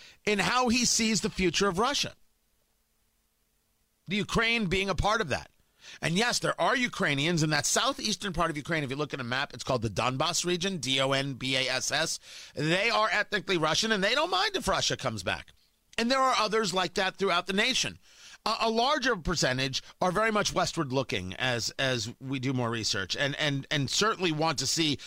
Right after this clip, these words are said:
they see a value in trade, they see a value in leading their own lives and, and freer lives. Not, not fully, uh, uh, unfortunately for them, free lives, but freer lives.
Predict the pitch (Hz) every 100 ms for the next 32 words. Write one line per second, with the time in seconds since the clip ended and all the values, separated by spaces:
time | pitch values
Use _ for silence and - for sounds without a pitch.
0 | - 143 165 131 156 185 190 165 165 156
1 | 139 120 127 110 147 160 147 135 139 131
2 | 123 107 - - 143 147 147 143 139 135
3 | 117 107 - - 139 131 - 233 208 143
4 | 92 - 131 110 87 - 131 135 131 131
5 | 123 123 - 135 117 107 107 107 107 104
6 | 107 117 104 101 120 104 92 196 214 135
7 | 104 101 120 - 170 147 139 90 62 -